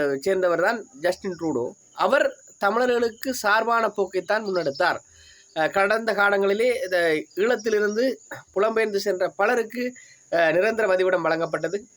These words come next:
இந்த அரசாங்கமும் நிரந்தர வதிவிடத்தை வழங்கப் போகும், வழங்கும் என்பதில் மாற்று கருத்துக்கு இடமில்லை. இதிலே இந்த ஆன-, கரி ஆனந்த சங்கரி என்பவர் முன்னைய அரசாங்கத்திலே இந்த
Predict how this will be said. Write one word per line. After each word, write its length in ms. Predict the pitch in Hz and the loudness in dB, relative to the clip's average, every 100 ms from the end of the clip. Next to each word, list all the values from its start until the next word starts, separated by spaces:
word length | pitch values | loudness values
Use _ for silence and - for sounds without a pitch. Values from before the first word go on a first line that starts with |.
| _ - _ - | _ -20 _ -12
இந்த 320 | - 214 262 247 | -4 -2 2 2
அரசாங்கமும் 640 | 214 214 190 185 202 226 - _ _ | 2 0 0 0 -2 -6 -20 _ _
நிரந்தர 360 | 175 226 233 220 | 0 0 2 2
வதிவிடத்தை 600 | 196 196 190 175 208 185 | 2 2 0 0 0 0
வழங்கப் 400 | 175 190 185 - | 2 2 0 -4
போகும், 420 | 160 147 208 156 _ - | -8 -6 -6 -8 _ -8
வழங்கும் 480 | 160 180 175 202 170 | -2 0 0 -4 -4
என்பதில் 300 | 160 165 190 | -6 -2 -2
மாற்று 300 | 185 170 160 | -2 -4 -6
கருத்துக்கு 420 | 160 151 156 190 | -8 -8 -10 -12
இடமில்லை. 500 | - 165 143 131 113 _ - | -6 -4 -2 -2 -4 _ -16
இதிலே 600 | 160 185 254 160 127 202 - - - - - | -10 -6 -2 0 0 -4 -10 -20 -20 -20 -10
இந்த 520 | 170 160 143 123 - - _ _ | -2 2 4 2 0 -8 _ _
ஆன-, 340 | - 175 254 226 | 0 2 2 2
கரி 280 | 214 254 262 | 0 2 2
ஆனந்த 280 | 247 226 208 | 2 -2 -2
சங்கரி 240 | 190 185 | -2 0
என்பவர் 460 | 175 160 156 214 - - - - - - _ _ 135 | 0 -2 -2 -2 -4 -14 -20 -20 -20 -20 _ _ -6
முன்னைய 260 | 156 190 | 0 2
அரசாங்கத்திலே 720 | 165 160 175 156 143 151 180 - | 2 2 0 0 0 0 -2 -2
இந்த 460 | 156 151 139 123 | -2 2 2 0